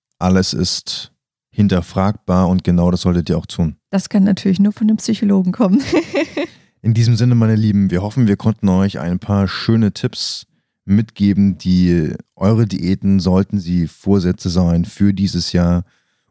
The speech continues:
Speaker 1: unterstützen können. Und wir wünschen euch auf jeden Fall ganz viel Glück bei der Umsetzung. Wenn ihr Fragen habt, könnt ihr uns auch gerne schreiben oder unter diesem Blog kommentieren.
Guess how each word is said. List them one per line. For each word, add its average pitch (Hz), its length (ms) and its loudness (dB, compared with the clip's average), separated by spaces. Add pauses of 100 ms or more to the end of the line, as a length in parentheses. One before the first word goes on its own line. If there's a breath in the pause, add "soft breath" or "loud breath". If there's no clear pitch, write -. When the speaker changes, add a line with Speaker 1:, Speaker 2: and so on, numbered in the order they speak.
(120)
Speaker 1:
unterstützen 107 720 0
können. 85 400 0 (160)
Und 87 440 0
wir 95 120 0
wünschen 104 320 0
euch 92 240 0
auf - 160 -2
jeden 104 300 2
Fall 90 500 0 (200)
ganz 98 300 0
viel 101 200 0
Glück 95 260 -2
bei 92 100 -2
der 82 120 2
Umsetzung. 90 680 -2 (560)
Wenn 101 160 2
ihr 104 120 4
Fragen 110 380 0
habt, 90 280 -2
könnt 95 200 2
ihr 98 80 2
uns 92 160 0
auch 87 160 -2
gerne 98 300 2
schreiben 87 540 0
oder 92 300 0
unter 98 200 -2
diesem 92 240 0
Blog 95 220 -2
kommentieren. 98 720 0